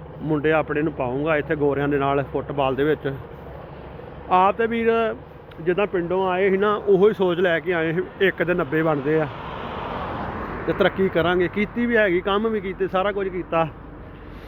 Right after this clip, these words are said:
ਮਾਂ ਪਿਓ ਇਹ ਲਾਮਾ ਨਹੀਂ ਦੇ ਸਕਦਾ ਕਿ ਵਿਹਲਾ ਰਿਹਾ ਕੰਜਰ।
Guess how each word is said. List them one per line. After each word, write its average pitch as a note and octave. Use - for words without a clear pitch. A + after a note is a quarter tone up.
ਮਾਂ G3
ਪਿਓ G#3+
ਇਹ A3
ਲਾਮਾ G3
ਨਹੀਂ G3+
ਦੇ E3+
ਸਕਦਾ F3+
ਕਿ F#3
ਵਿਹਲਾ F#3
ਰਿਹਾ F3
ਕੰਜਰ। E3